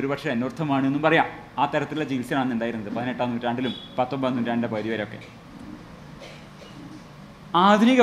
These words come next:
വൈദ്യം എന്നാൽ science based മെഡിസിനാണ്. Modern medicine is science based medicine, ശാസ്ത്രാധിഷ്ഠിത വൈദ്യം. പുരാതന വൈദ്യം എന്താണ്?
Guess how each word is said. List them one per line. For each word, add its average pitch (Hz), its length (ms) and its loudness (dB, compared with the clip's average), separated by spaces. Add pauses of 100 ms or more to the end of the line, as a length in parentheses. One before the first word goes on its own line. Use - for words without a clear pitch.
വൈദ്യം 165 300 8
എന്നാൽ 135 220 6 (1080)
science 196 520 2
based 143 400 2
മെഡിസിനാണ്. 107 420 -8 (160)
Modern 143 240 0
medicine 151 280 -4
is 180 120 -14
science 202 320 -2
based 160 260 2
medicine, - 340 -8
ശാസ്ത്രാധിഷ്ഠിത 147 1000 6 (100)
വൈദ്യം. 107 300 -4 (580)
പുരാതന 208 520 10
വൈദ്യം 160 300 6
എന്താണ്? 120 260 4